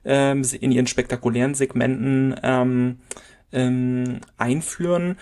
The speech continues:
und d-, dass sie eben vielleicht dann auch noch ein bisschen spielerischer werden, ihnen vielleicht noch mal sich so ein bisschen die Frage stellen, in welche Räume könnten wir ihn noch stellen. Also Christian, du hattest ja dann zum Beispiel die, die Wall Street irgendwie reingeworfen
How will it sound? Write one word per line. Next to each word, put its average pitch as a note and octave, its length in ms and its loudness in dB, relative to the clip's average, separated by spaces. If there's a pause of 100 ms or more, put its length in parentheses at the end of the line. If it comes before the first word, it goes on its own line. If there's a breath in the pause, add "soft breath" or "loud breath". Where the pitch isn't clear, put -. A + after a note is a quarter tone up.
(280 loud breath)
und C3+ 340 2
d-, G#2 80 0
dass - 240 0
sie A#2+ 120 -2
eben B2+ 160 0
vielleicht B2 400 0
dann B2+ 100 -4
auch B2+ 80 0
noch A#2+ 160 0
ein A#2+ 80 -2
bisschen A#2+ 560 -2
spielerischer B2 680 -2
werden, C3 320 2
ihnen A#2+ 240 2
vielleicht A#2+ 640 -2
noch A#2+ 200 2
mal B2 120 2
sich A#2+ 140 -4
so C3 80 -4
ein B2 60 -2
bisschen B2+ 220 -2
die B2 60 -6
Frage B2 340 0
stellen, A#2+ 400 0
in A#2 300 0 (300 loud breath)
welche A#2+ 260 2
Räume C3 380 4
könnten A2+ 320 -2
wir A2 80 -4
ihn G#2+ 120 0
noch C#3 180 2
stellen. C3 340 2
Also A#2+ 160 0
Christian, A2+ 380 -4
du A2+ 60 -2
hattest - 180 -6
ja A2 80 0
dann G#2+ 160 -4
zum A#2 160 -6
Beispiel A2+ 320 -4
die, A2 280 -4
die A2+ 140 -8
Wall A#2+ 180 2
Street C3 280 -6
irgendwie B2+ 260 -2
reingeworfen B2+ 760 0